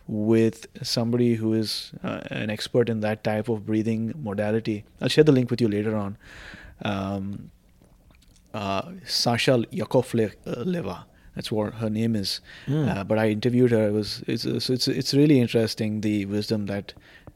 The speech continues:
Speaker 1: uh, is coming out of Russia now that, you know, there's the internet and, you know, there's a lot of spreading of
Speaker 2: Mm-hmm.
Speaker 1: information.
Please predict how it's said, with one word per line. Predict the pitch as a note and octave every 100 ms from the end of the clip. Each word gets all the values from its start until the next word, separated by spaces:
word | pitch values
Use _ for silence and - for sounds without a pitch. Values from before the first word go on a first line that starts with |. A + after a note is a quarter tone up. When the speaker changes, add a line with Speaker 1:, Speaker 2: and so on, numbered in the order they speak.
| _
Speaker 1:
uh, | E3 F#2+ G2+
is | C3 -
coming | C#3 C#3 C3
out | A2 G#2+
of | G#2 -
Russia | G#2 - G#2+ G2+ C3
now | A#2 G#2+ G#2+
that, | G#2 G#2 - -
you | G#2
know, | G2+
there's | G#2 G2 F#2+ - - -
the | -
internet | B2+ C#3+ C#3 C3 - -
and, | - F#2+ F#2 D#3+ E3
you | G2+
know, |
there's | G2+ G2+
a |
lot | G2+ G2+
of | G2+
spreading | - A2 A2
of | G#2
Speaker 2:
Mm-hmm. | G#2
Speaker 1:
information. | G#2 G#2 G2 G2 G#2+ B2